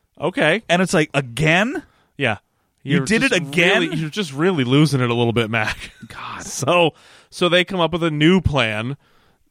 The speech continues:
Speaker 1: They're gonna frame Crow for stealing from police evidence.
Speaker 2: Right.
Speaker 1: Okay.
Speaker 2: Because Crow has been protected by loopholes in the law.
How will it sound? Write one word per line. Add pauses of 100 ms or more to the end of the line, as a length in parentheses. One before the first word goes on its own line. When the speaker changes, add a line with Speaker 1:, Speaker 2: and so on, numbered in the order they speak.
(340)
Speaker 1:
They're
gonna
frame
Crow (220)
for
stealing (220)
from
police
evidence. (440)
Speaker 2:
Right.
Speaker 1:
Okay. (680)
Speaker 2:
Because (480)
Crow
has
been
protected
by
loopholes
in
the
law.